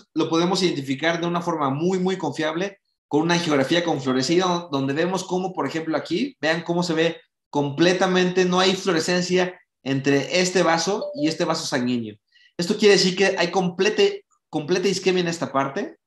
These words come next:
y que involucra el centro de la visión, o sea, involucra el centro de la mácula, involucra la fovea,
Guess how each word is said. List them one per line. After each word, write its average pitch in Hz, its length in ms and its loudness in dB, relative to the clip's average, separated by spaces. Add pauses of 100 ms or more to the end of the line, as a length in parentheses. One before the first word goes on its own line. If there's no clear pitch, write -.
(400)
y 143 60 -12
que 165 100 2
involucra 165 680 2
el 135 160 0
centro 170 420 -2
de 135 100 0
la 120 100 -2
visión, 113 360 -8
o 104 80 -12
sea, 123 240 -2
involucra 143 500 2
el 120 180 -2
centro 151 300 -4
de 127 60 -2
la 120 60 -4
mácula, 160 480 -2
involucra 139 380 -2
la 123 80 0
fovea, 165 420 -2